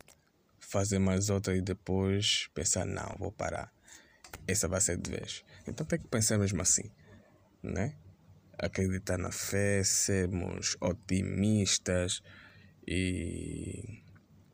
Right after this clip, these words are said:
quando entregar resultados incríveis, pensar, não, fogo. Ainda bem que estou aqui,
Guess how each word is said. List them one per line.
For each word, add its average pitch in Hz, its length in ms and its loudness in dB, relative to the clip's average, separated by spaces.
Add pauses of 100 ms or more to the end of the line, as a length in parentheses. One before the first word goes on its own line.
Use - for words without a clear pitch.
(500)
quando 98 180 2
entregar 101 360 0
resultados 101 560 0
incríveis, 110 840 2
pensar, - 280 0
não, 92 280 -4 (260)
fogo. 98 520 -2 (1700)
Ainda 92 220 0
bem 92 180 0
que 98 80 -6
estou - 180 2
aqui, - 320 -6